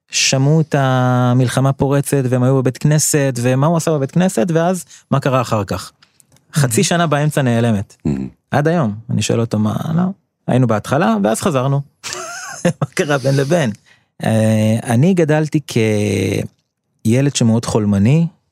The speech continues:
Speaker 1: ילד שמאוד, אה, קראו לי עדין. אז תמיד זה עצבן אותי, בתור ילד.
Speaker 2: <laughs>
Speaker 1: בתור ילד, עכשיו זה פחות מעצבן, כן, אבל רציתי להוכיח את עצמי.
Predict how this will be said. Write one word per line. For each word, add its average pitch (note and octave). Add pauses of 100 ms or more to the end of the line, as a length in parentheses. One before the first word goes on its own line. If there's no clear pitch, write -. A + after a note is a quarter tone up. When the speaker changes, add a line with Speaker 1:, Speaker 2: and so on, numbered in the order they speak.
Speaker 1:
ילד A2
שמאוד, G#2
אה, G#2
קראו G#2
לי -
עדין. G2+ (760)
אז -
תמיד C3
זה B2+
עצבן F#2+
אותי, G2 (400)
בתור G2
ילד. F#2
Speaker 2:
<laughs> E3
Speaker 1:
בתור G#3+
ילד, D#3
עכשיו C3+
זה B2+
פחות -
מעצבן, -
כן, D#2
אבל - (300)
רציתי -
להוכיח A2
את -
עצמי. -